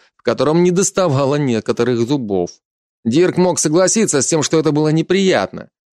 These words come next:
Прежде чем тому пришло в голову подумать об обороне, Дирк ткнул ружьем прямо в распахнутый рот, как копьем.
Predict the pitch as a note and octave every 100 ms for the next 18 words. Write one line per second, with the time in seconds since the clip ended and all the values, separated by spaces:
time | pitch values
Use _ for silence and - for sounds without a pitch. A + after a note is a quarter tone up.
0 | _ - A#3 E3 C#3 D#3 B2 C#3+ D3+ B2+
1 | C3 - B2+ A#2+ D#3 C#3 A#2 C#3 C#3 D3+
2 | C#3 - D3 D3 D3 F#3+ A#3 G3+ C#3 -
3 | - G#3 A3+ - - F#3 F#3+ D3+ B2 B2
4 | B2+ G3+ F3+ A2+ E3 G3 - F3 B2 C3
5 | - - B2+ B2 A2 A#2+ F#3 A#2 - C3
6 | - - A#2+ - A#2 A2 G2 E2+